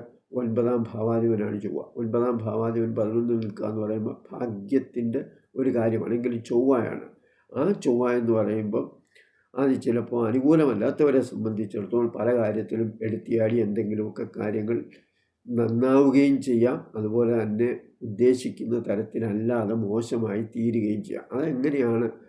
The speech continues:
അറിയാൻ പറ്റുക എന്ന് ചോദിച്ചാൽ നിങ്ങളുടെ ജാതകത്തിലെ ചൊവ്വയുടെ സ്ഥിതി അനുസരിച്ച് തന്നെയായിരിക്കും. കാരണം ജന്മരാശിയിൽ ശനിയാണ്, പന്ത്രണ്ടാം ഭാവാധിപനും പതിനൊന്നാം ഭാവാധിപനുമാണ്. അപ്പോൾ അങ്ങനെ വരുമ്പം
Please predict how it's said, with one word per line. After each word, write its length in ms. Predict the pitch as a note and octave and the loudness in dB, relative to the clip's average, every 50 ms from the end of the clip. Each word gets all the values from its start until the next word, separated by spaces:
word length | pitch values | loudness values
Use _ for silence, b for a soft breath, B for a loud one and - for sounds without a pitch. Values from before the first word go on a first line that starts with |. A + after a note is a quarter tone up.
| B B | B B
അറിയാൻ 300 | B2 A2+ A2 A#2+ A#2+ A#2+ A2 | -6 -2 0 2 2 2 0
പറ്റുക 260 | G#2+ A2 - - B2 | -2 -4 -4 -2 -2
എന്ന് 160 | G#2+ G2+ G2+ G2 | -2 0 0 -2
ചോദിച്ചാൽ 280 | G#2 G2 - C#3+ C#3+ C#3 | -2 -2 -2 -4 -2 -2
നിങ്ങളുടെ 280 | A#2+ G#2+ A2+ B2+ C#3 B2 | -2 -2 0 0 0 0
ജാതകത്തിലെ 600 | A#2 G#2 G2+ G2+ A2 A2 G#2+ G#2 - A#2 A#2 C3+ B2 | 0 0 -2 0 -2 -2 -2 -2 -4 -4 -4 -4 -4
ചൊവ്വയുടെ 440 | - D3+ - B2 A#2 A2+ A2 A#2 G#2+ | -6 -6 -4 -2 -2 -2 -2 -4 -4
സ്ഥിതി 280 | - - A#2+ A2+ C3+ B2 | -4 -6 -2 2 2 2
അനുസരിച്ച് 520 | A2 G2 G2 G2 - A#2+ A2 G2+ G2 F#2+ | 2 2 -2 -4 -6 -6 -6 -6 -4 -2
തന്നെയായിരിക്കും. 600 | G#2 A2 A2 G#2 G2+ G2 G2 G2+ G2 G2 - - - b b b b | -2 -2 -2 -2 -2 -2 -2 -4 -6 -6 -10 -12 -12 b b b b
കാരണം 280 | - A2+ G#2+ A2 A2+ A2 G2+ | -6 -4 -2 -2 -2 0 0
ജന്മരാശിയിൽ 680 | A2+ A2+ A#2+ B2+ B2+ A#2 G#2 G2 G2 - - A2+ A2+ G#2+ | 0 0 0 0 0 0 0 0 -2 -4 -4 -6 -4 -6
ശനിയാണ്, 480 | G#2+ G2 G2+ G#2+ A2+ F#2+ - - - - b b b b b - | -6 -6 -4 -2 -2 -2 -4 -4 -10 -12 b b b b b -4
പന്ത്രണ്ടാം 560 | B2 A#2+ A#2+ A2+ A#2 G2+ F#2+ G2+ A2+ A#2+ A#2+ A2+ | -4 -2 -2 -2 -2 -2 -2 -2 -2 -2 -2 -4
ഭാവാധിപനും 720 | - A2+ G#2 G2+ A2+ A2+ A2+ A2 A2 G#2+ G#2 G#2+ A#2 A#2 | -6 -6 -2 0 0 2 2 0 0 0 0 0 -2 -2
പതിനൊന്നാം 520 | A2 G#2+ G2+ A2 A#2 A#2+ A#2+ A#2+ B2 A#2+ A2+ G#2 | -2 -2 0 0 0 0 0 0 0 0 -2 -2
ഭാവാധിപനുമാണ്. 800 | - G2 G#2 G#2+ G#2 G#2 G#2 A#2 A2 G2+ - C2 G#1+ G1+ - - b b b b b - | -4 -4 -2 -2 -2 0 0 0 0 0 -2 -4 -4 -6 -10 -12 b b b b b -8
അപ്പോൾ 160 | G#2+ C3 C3+ | -2 0 0
അങ്ങനെ 280 | B2+ B2 B2+ C#3 C#3 C#3 | 0 2 2 2 4 4
വരുമ്പം 380 | B2+ A2+ G#2+ A2 B2 C3+ C3+ | 4 2 0 0 -2 -2 -2